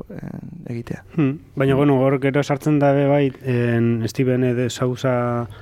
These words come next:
Speaker 2: e, Puntu de Sousa dala gidoilaria, eta berak ematen dio pixka bat aldaketa batzuk, ba, adibidez, ba,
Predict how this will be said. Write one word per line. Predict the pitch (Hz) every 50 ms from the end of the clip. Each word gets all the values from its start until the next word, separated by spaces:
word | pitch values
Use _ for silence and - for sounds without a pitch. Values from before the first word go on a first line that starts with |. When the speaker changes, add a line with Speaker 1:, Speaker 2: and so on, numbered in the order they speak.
| - - - - - - - - -
Speaker 2:
e, | 143 135
Puntu | - - 139 131 123 - 131 123
de | 123
Sousa | - - 135 131 127 - 131
dala | 120 123 127 127 120
gidoilaria, | 123 123 127 127 127 127 127 135 135 135
eta | 127 - 113
berak | 117 117 120 113
ematen | 113 117 113 - 113 110
dio | 113
pixka | 104 - 117 - - 113 113
bat | - 113
aldaketa | 107 110 113 - 120 - 110 101
batzuk, | 98 - - 165 156 139
ba, | 127 117
adibidez, | 120 120 123 120 120 113 117
ba, | 120 113 113 110 110 110 110 110